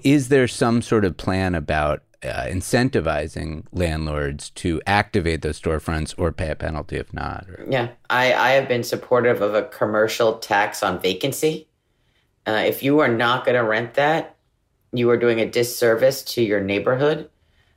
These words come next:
Speaker 2: Uh, I want people in those. I mean, not only in Chelsea, I'd say another area is Forty-second Street.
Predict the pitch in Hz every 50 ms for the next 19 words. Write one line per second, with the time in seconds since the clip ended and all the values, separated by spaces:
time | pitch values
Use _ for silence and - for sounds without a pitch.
0 | _ - - 104 107 101 - 92 113 123 135 135 135 131 127 123 123 - - 123
1 | 123 - 120 113 - 101 117 120 123 113 110 98 92 90 87 - - - 110 107
2 | 107 - 107 139 143 151 156 147 131 113 101 98 98 - - 113 113 110 - -
3 | 104 101 98 - - 110 104 98 98 92 87 - - 101 98 107 113 113 - 120
4 | 87 85 101 101 98 98 95 - - 104 101 95 - - - - - - 156 160
5 | 156 127 - - - 92 117 - 139 123 - - - - 64 - -